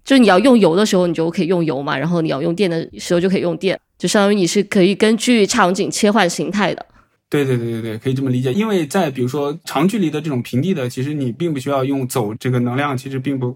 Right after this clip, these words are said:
Speaker 2: 高效的这种方式去处理嘛。
Speaker 1: 嗯，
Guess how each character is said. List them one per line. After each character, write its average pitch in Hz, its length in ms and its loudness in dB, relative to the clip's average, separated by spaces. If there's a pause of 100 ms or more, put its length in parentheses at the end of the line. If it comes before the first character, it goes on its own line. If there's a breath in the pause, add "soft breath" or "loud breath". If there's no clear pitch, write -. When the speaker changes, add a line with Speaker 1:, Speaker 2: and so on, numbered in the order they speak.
Speaker 2:
高 139 180 -2
效 135 160 -4
的 113 120 -8
这 117 120 -10
种 113 100 -8
方 139 220 -4
式 - 100 -18
去 - 100 -10
处 127 200 -4
理 107 140 -6
嘛。 - 100 -20 (440)
Speaker 1:
嗯， 156 280 -4